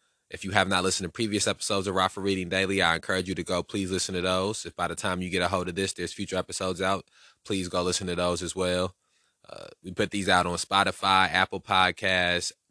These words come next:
Pocket Casts, Anchor, YouTube, Facebook, anywhere podcasts are available, anywhere audio is available where we have this up. So please, uh, share this, share this link on a platform for me.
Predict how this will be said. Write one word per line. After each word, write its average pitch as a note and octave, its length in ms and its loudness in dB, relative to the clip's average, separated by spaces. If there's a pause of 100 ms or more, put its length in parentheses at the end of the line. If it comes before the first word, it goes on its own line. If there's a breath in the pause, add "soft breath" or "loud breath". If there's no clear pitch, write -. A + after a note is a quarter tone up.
(100)
Pocket F#2+ 360 2
Casts, F#2 560 2
Anchor, F#2 500 -2
YouTube, F#2 540 -2
Facebook, F#2 600 -4
anywhere F#2 600 0 (360 soft breath)
podcasts F2 520 2
are E2+ 60 -2
available, E2 640 -4 (500)
anywhere F2+ 380 0
audio F2 420 2
is E2+ 120 -6
available D#2+ 500 -4
where D#2+ 360 -4
we F2 160 -10
have E2+ 300 0
this E2 220 -6
up. E2+ 180 -4
So D#2+ 160 -4
please, F2 580 -6 (600 soft breath)
uh, - 80 -12
share G2 360 2
this, F2+ 360 0 (100)
share G#2 280 0
this F#2 200 0
link F#2+ 300 -4
on E2 420 -6
a E2 80 -12
platform D#2+ 540 -8
for D2+ 180 -16
me. C#2+ 220 -20